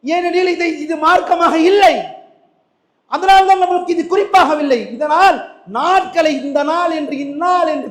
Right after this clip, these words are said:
குறிப்பிடுவது மார்க்கத்தில் முரணான விஷயமாக இருக்கிறது. எதை தவிர, மார்க்கம் எதை நமக்கு பிரத்யேகமான நாட்கள் என்று குறிப்பிட்டு தந்துள்ளதோ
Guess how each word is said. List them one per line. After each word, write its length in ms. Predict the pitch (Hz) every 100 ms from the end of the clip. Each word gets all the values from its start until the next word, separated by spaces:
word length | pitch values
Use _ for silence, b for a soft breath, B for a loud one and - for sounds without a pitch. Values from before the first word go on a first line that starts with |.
| -
குறிப்பிடுவது 680 | 349 339 311 - 294 202 370 - - _ _ _ 160
மார்க்கத்தில் 580 | 202 269 - 254 247 220 208
முரணான 340 | 247 247 226 214
விஷயமாக 340 | - 233 214 208
இருக்கிறது. 300 | 180 202 190 233
எதை 140 | 330 311 277
தவிர, 180 | 262 214 156 151 202
மார்க்கம் 440 | 262 262 - 277 226
எதை 100 | 247 226
நமக்கு 320 | 220 214 339 320 - - _
பிரத்யேகமான 720 | 240 233 - 311 294 262 254 240 233
நாட்கள் 320 | 262 - 254
என்று 120 | 233 -
குறிப்பிட்டு 340 | 302 - 285 254
தந்துள்ளதோ 480 | 247 233 247 254 392